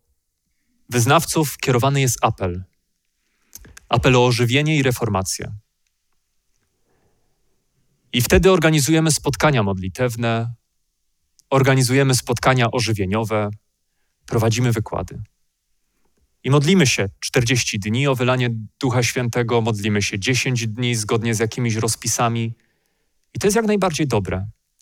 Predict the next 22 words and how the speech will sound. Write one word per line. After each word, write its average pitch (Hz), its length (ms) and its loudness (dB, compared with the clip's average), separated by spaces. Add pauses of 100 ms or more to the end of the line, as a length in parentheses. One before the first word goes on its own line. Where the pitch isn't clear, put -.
(220)
Ale 117 160 2
jakie 180 220 0
jest 180 120 2
nasze 143 200 -2
doświadczenie? 110 680 -6 (1500)
Nasze 127 180 0
doświadczenie 147 560 0
jest 180 260 -2
takie, - 480 -2 (640)
że 127 180 0
od 131 180 0
dziesięciu, 170 540 0
dwudziestu, 135 580 -2
trzydziestu, 147 600 -2
czterdziestu 147 600 -2
i 156 100 -4
pięćdziesięciu 135 560 -2
lat 139 260 0
modlimy 123 480 0
się - 180 -2 (120)
o 147 100 0
coś, - 520 -8